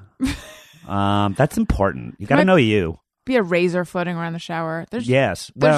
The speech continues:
Speaker 2: Well,
Speaker 1: challenges in there.
Speaker 2: I suppose. Well, thanks for putting that in my head, too.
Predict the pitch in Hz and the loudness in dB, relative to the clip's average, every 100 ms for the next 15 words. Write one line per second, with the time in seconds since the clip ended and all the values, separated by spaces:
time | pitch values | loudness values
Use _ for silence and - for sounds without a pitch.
0 | 139 120 - 143 139 127 143 151 143 139 | 0 -6 -8 -6 -6 -10 -10 -10 -8 -6
1 | 95 - - 76 73 - _ _ _ _ | -8 -10 -12 -10 -10 -14 _ _ _ _
2 | _ _ _ _ _ _ _ _ 139 170 | _ _ _ _ _ _ _ _ 2 2
3 | 98 _ _ - 117 - - 123 120 120 | 0 _ _ -8 -8 -8 -6 -4 -2 -2
4 | 123 120 113 107 | -4 -4 -6 -6